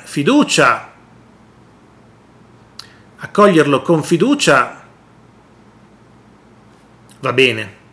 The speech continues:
però ci devono mettere i soldi, perché, sai, il piano Mattei non si crea a parole, il piano Mattei si crea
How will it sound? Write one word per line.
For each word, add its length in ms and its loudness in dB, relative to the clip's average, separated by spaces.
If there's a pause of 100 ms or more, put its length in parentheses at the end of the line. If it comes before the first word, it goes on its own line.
(1160)
però 460 0
ci 120 -8
devono 280 -6
mettere 320 -6
i 60 -8
soldi, 460 -2 (1040)
perché, 600 -2 (260)
sai, 580 0
il 140 -12
piano 320 0
Mattei 720 0
non 240 -6
si 180 -6
crea 540 0
a 100 -18
parole, 580 -8 (1040)
il 100 -16
piano 280 -2
Mattei 640 -2
si 160 -6
crea 540 -4